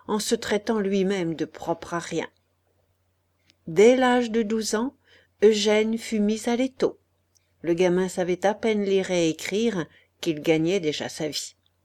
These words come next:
Félicie, très propre, menait la maison en femme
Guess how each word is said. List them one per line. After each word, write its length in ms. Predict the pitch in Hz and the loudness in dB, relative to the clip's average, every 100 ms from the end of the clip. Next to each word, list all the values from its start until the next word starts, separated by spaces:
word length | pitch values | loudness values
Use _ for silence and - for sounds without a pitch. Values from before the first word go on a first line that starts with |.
| _ _ _ _ _ _ _ _ _ | _ _ _ _ _ _ _ _ _
Félicie, 680 | - - 254 269 - 311 403 - - - _ - | -8 0 2 2 2 0 0 -2 -20 -20 _ -4
très 220 | - 349 | 0 0
propre, 640 | - - 202 - - 330 _ - _ - | 0 -2 -2 -2 -6 -6 _ -20 _ 0
menait 340 | 226 311 381 | 6 8 8
la 140 | 339 262 | 8 6
maison 420 | 254 247 349 320 | 4 2 2 2
en 80 | 262 | 0
femme 380 | - 262 240 | 0 0 0